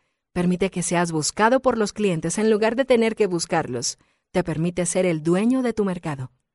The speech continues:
El posicionamiento de la marca es vital para el marketing de las pequeñas empresas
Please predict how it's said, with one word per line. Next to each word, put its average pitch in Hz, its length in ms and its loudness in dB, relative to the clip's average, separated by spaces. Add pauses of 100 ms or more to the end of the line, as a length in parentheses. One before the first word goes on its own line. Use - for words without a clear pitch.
(240)
El 247 160 2
posicionamiento 262 800 2
de 330 100 2
la 214 140 2
marca 180 340 -2
es 151 120 -4
vital 185 320 2
para 185 180 0
el 165 80 0
marketing 160 600 0
de 220 100 6
las 208 160 2
pequeñas 220 500 0
empresas 147 540 -2